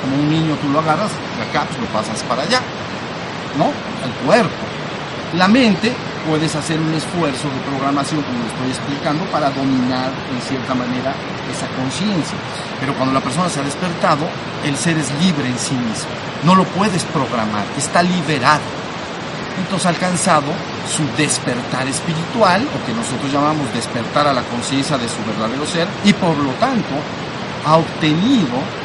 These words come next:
la libertad absoluta que es su propio ser. Entonces, ese ser humano, de ahí en adelante, ni subyuga, ni se deja ser subyugado,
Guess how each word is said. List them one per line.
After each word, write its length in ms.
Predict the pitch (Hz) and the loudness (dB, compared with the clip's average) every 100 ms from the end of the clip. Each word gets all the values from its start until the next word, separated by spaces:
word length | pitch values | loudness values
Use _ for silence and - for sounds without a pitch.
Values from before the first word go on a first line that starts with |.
| 180 | -2
la 100 | 160 | 0
libertad 720 | 147 143 143 143 - 165 147 | 2 2 2 -2 0 2 2
absoluta 600 | 147 127 185 180 143 185 - | 0 -2 -2 -2 -2 -4 -4
que 80 | 127 | -4
es 60 | |
su 120 | - 147 | -2 -4
propio 460 | - 113 104 127 143 - | -4 -4 -4 -4 -4 -4
ser. 100 | 262 - - - - - - | -6 -6 -6 -6 -6 -4 0
Entonces, 540 | 226 214 202 - 156 - - - - - | 2 4 4 4 2 0 -6 -6 -4 0
ese 300 | 196 277 247 | 2 4 4
ser 240 | - 165 | 4 2
humano, 580 | 147 165 277 269 160 139 175 - - - - - - 156 | 2 4 4 4 4 2 0 -4 -6 -6 -6 -6 -2 4
de 100 | 147 | 6
ahí 260 | 170 294 | 6 6
en 120 | 240 | 6
adelante, 680 | 160 147 147 156 143 123 131 127 - - 139 | 4 4 4 4 4 2 -2 -4 -4 -4 2
ni 220 | 170 185 | 4 4
subyuga, 960 | - 180 139 135 160 311 277 147 131 143 233 - - - - 170 | 4 2 0 2 4 6 4 2 0 0 -2 -6 -6 -6 -2 6
ni 120 | 202 | 6
se 240 | - 185 143 | 6 2 2
deja 340 | 135 - 151 | 0 2 0
ser 260 | 143 131 127 | 0 -2 -2
subyugado, 840 | - 156 151 151 185 180 262 262 | -2 -2 -2 -2 -2 2 2 2